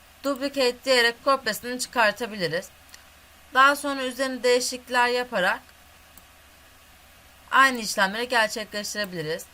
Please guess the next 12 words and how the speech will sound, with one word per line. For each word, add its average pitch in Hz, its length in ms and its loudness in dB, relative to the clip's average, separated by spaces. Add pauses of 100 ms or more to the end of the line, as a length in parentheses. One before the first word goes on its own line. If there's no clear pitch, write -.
(300)
Ben 254 200 2
tek 262 220 -6
tek 254 200 -4
yapmayı 240 420 -2
tercih 185 380 0
ediyorum. 156 400 -6 (800)
Öğrenme 233 460 0
aşamasındayız. 185 760 -8
Elimiz 190 440 -8
biraz 185 340 -2
daha 180 240 0 (1300)
alışsın. 175 600 -6